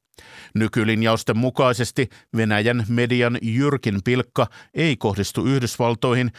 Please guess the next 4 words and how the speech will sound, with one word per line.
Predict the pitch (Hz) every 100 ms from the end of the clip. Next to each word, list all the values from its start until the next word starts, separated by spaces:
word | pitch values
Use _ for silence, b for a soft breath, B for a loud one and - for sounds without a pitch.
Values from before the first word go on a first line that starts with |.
| B -
se | 123
kohdistuu | 117 92 104 - 156 131 95
Euroopan | 147 139 117 101 98 92
valtioihin. | 113 120 113 117 104 98